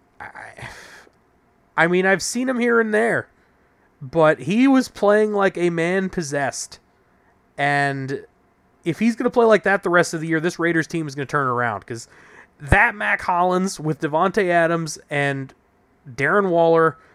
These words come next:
and Josh Jacobs chipping in out of the backfield, catching a few balls and running the ball, that's a really good offense. Um, unfortunately for the Raiders, it didn't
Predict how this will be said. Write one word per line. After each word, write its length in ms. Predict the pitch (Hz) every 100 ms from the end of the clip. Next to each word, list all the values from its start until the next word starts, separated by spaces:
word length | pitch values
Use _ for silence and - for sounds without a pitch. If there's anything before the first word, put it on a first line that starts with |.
| _ -
and 120 | 123
Josh 280 | 131 147 180
Jacobs 400 | 185 165 165 -
chipping 320 | - 165 170
in 100 | 160
out 120 | 147
of 40 | 127
the 60 |
backfield, 500 | 120 135 143 147 131
catching 260 | - 165 185
a 40 |
few 160 | - 185
balls 340 | 170 165 165
and 100 | 165
running 200 | 147 143
the 80 | 131
ball, 400 | 127 123 123 123 _ _ _ _ _
that's 400 | 120 156 214 -
a 80 | 165
really 480 | 139 147 180 190 180
good 180 | 185
offense. 640 | 180 165 143 120 101 - - _ _ _ _
Um, 480 | 127 120 117 113 113 - _ _ _
unfortunately 560 | - 156 214 202 208 196
for 100 | 175
the 60 | 175
Raiders, 680 | 202 185 170 160 - - - _ _ _ _ _ _ _ _ _ _ _ _ -
it 200 | 143 -
didn't 360 | 170 165 175